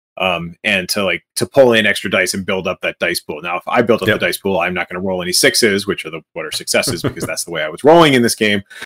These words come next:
Speaker 1: Um, those dice will be purged and replaced with new dice, uh, if and when we get
Speaker 2: It
Speaker 1: to
Speaker 2: was, it was
Speaker 1: <laughs>
Speaker 2: kinda
Speaker 1: me.
Speaker 2: weird. It was, it was kinda weird watching all those dice rolls. Uh, um,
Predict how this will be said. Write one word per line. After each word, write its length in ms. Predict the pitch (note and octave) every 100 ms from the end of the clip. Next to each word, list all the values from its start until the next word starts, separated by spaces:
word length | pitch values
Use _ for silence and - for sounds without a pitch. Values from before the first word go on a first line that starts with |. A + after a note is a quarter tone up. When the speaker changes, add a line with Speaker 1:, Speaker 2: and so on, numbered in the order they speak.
| - -
Speaker 1:
Um, 420 | A2+ G2 F2+ E2+ _ _
those 160 | A2 G2+
dice 340 | A2+ G#2+ -
will 120 | A2
be 100 | G2 F#2+
purged 520 | - A#2 B2 G#2 -
and 80 | G2
replaced 340 | F2+ G#2 -
with 160 | G2 G#2+
new 120 | A2
dice, 360 | A2 B2+ -
uh, 140 | G2+ F2
if 200 | D#2+ -
and 80 | F#2+
when 140 | F#2 F2+
we 60 |
get 140 | F2 F#2+
Speaker 2:
It 40 | G3+
Speaker 1:
to 60 |
Speaker 2:
was, 400 | G3 E3+ - - -
it 160 | G3
was 200 | G3+ F#3+ F#3
Speaker 1:
<laughs> 0 |
Speaker 2:
kinda 280 | F3 G#3
Speaker 1:
me. 80 | D#3
Speaker 2:
weird. 380 | D3+ D#3 C3+ - - D#3 G3 - -
It 60 |
was, 280 | D#3 D3+ - -
it 60 | D#3+
was 160 | D3+
kinda 300 | - D3+ D#3+
weird 320 | C3+ C3 C3
watching 420 | G#2+ A2 A2+ A#2+ A2
all 100 | G#2+
those 200 | G2+ -
dice 300 | G#2+ G2+ -
rolls. 380 | G2 F#2 - - -
Uh, 400 | G#2+ G2+ G2 F#2 - _ _ _ - -
um, 340 | A2+ G#2 G2